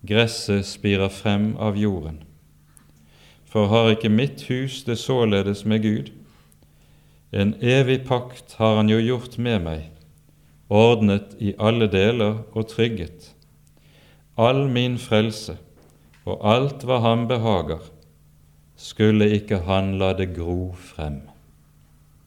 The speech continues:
Vi hører her at dette er Davids siste ord. Han ligger på det siste, og så gir han oss det som er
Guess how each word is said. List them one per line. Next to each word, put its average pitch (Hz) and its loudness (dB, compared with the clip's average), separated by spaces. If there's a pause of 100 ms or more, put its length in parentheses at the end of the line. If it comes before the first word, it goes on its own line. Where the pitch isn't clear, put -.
(1800)
Vi 117 2
hører 123 6
her 110 2
at 98 -4
dette 113 -2
er 95 -6
Davids 98 0 (100)
siste - -6
ord. 82 -12 (640)
Han 107 2
ligger 117 2
på 131 0
det 98 0
siste, 131 -6 (1040)
og 104 -8
så 127 2
gir 131 4
han 98 2
oss - -2
det 120 0
som 107 -2
er 107 2